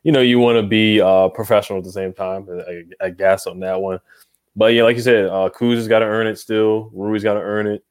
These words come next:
Uh, Brad's gotta earn it. You know, they just rewarded him. Um, this team has rewarded guys early. They rewarded Gafford, you know, early with the three-year,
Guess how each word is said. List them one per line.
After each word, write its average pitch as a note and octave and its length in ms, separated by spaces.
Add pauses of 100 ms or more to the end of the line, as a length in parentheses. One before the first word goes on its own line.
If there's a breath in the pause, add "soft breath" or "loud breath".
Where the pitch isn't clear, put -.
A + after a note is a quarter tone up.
(460)
Uh, F2 180
Brad's G2+ 320
gotta G#2 220
earn G#2 260
it. G#2 240
You F#2+ 100
know, F#2+ 120
they G2+ 80
just G2 200
rewarded G2+ 440
him. G#2 360 (480)
Um, F#2+ 280
this G#2 100
team A2 220
has G#2+ 260
rewarded G2 380
guys F#2+ 260
early. G2+ 280
They F#2 100
rewarded F#2 400
Gafford, G2 480 (340)
you G2+ 80
know, F2+ 180
early G2 360
with F#2 120
the F#2 100
three-year, F#2+ 520